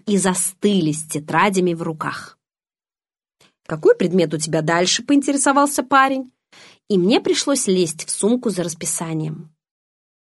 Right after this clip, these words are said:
"Политология у мистера Джефферсона в шестом корпусе". Я не знала, куда смотреть.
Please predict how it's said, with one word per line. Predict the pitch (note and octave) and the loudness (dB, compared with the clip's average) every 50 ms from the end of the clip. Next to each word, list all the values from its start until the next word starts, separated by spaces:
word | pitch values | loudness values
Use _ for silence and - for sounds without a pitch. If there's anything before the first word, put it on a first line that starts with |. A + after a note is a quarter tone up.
| _ _ _ _ _ _ | _ _ _ _ _ _
"Политология | - B3 A#3+ A#3 - - G3 G3+ A3+ E4 G#4+ A#4+ G#4 G4 G#4 G#4+ | 2 4 4 4 2 2 2 4 6 6 6 6 6 4 4 4
у | - - | 2 2
мистера | A#3 A#3+ C#4+ F#4+ - - D4+ C#4 | 4 4 4 4 4 2 2 2
Джефферсона | B3+ G#3 F#3+ A3 A#3+ B3 B3 - F#3 - - - E3+ D#3+ D#3+ | 2 2 2 2 0 0 0 -2 -4 -2 -2 -2 -2 -2 -2
в | D#3+ | -2
шестом | - - E3+ - - C#4+ F4 F4+ | -4 -4 -4 0 2 2 2 2
корпусе". | - - E3 D#3+ E3 - - - - - - - - _ _ _ _ _ _ _ _ _ _ _ _ | 2 0 0 0 0 -4 -8 -6 -6 -8 -8 -10 -14 _ _ _ _ _ _ _ _ _ _ _ _
Я | E3 E3+ D#3 E3 | -6 -2 0 2
не | F#3 G3+ G3+ | 2 2 2
знала, | F#3+ F#3 F3 F3 F#3+ A#3 | 2 2 2 2 0 0
куда | A#3 - F#3 E3 D#3+ | -2 -2 -4 -2 -2
смотреть. | D#3+ - - A3+ A#3+ - - D3+ D3 D3 - - - | -2 -2 -2 -2 -4 -4 -4 -6 -6 -6 -8 -12 -14